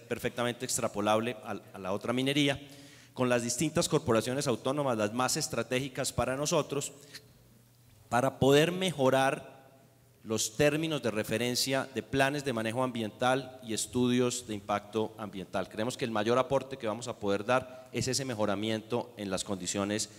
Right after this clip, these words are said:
ambientales desde unas mayores exigencias por parte de las autoridades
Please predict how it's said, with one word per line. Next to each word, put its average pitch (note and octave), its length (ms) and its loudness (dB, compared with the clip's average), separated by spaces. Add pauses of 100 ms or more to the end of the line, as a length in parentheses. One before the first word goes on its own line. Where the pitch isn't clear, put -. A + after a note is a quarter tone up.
(120)
ambientales G#2+ 720 0 (280)
desde A#2 300 2
unas C#3 400 2
mayores C3 560 2
exigencias B2+ 800 -4 (340)
por G2 220 -2
parte A#2 340 2
de C3+ 60 -2
las A#2 160 0
autoridades A2 720 2